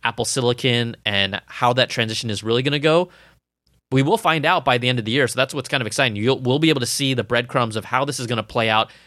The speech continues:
how smooth it will be, which apps will be supported out of the gates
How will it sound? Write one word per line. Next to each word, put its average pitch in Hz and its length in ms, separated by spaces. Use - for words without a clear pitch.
how - 180
smooth 131 320
it 156 60
will 151 120
be, 139 400
which 113 300
apps 110 260
will 143 60
be 139 100
supported 135 460
out 123 100
of 120 60
the 120 60
gates 120 380